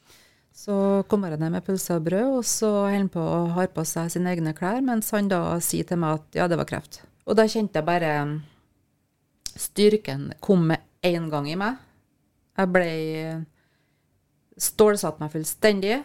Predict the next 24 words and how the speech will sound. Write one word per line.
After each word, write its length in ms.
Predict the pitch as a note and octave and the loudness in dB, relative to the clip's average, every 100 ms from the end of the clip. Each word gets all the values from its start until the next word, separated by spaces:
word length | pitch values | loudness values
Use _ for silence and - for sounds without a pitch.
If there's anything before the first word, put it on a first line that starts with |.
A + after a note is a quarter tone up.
| - | -8
for 180 | - | -2
da 80 | G3 | 0
skulle 300 | F#3 - F3 | 0 -2 -4
jeg 80 | F3 | -2
ta 160 | F#3 F3 E3+ E3 - - _ - | 0 2 2 0 -4 -10 _ -8
og 100 | F3 | -2
holde 240 | F#3 E3+ E3+ | 2 2 2
han 160 | E3 E3 | 0 0
opp, 260 | - D4 - - _ _ _ _ _ _ _ _ - | 0 0 -4 -20 _ _ _ _ _ _ _ _ -4
for 120 | G3 | 0
han 80 | F#3 | 0
skulle 240 | - F3 | 0 -2
ikke 220 | F3 - D#3+ | -2 -2 0
gå 100 | D3+ | 2
ned. 220 | D3 D3 - _ _ _ _ _ _ _ - | 0 -2 -12 _ _ _ _ _ _ _ -4
Og 120 | F#3+ | -2
så 140 | F#3 F#3 | 0 -2
sa 140 | F#3 | -2
jeg, 140 | E3+ E3 - - | -2 -4 -6 -6
"OK, 180 | F3+ F#3 G3+ C4+ _ _ _ _ _ _ - | 0 2 2 0 _ _ _ _ _ _ -4
ja, 140 | F#3+ C4 - _ _ _ _ G#3 | -2 -2 -6 _ _ _ _ -2
nei, 120 | A3+ | 0
men 200 | B3+ A#3 | 2 2
da 140 | G3 | 0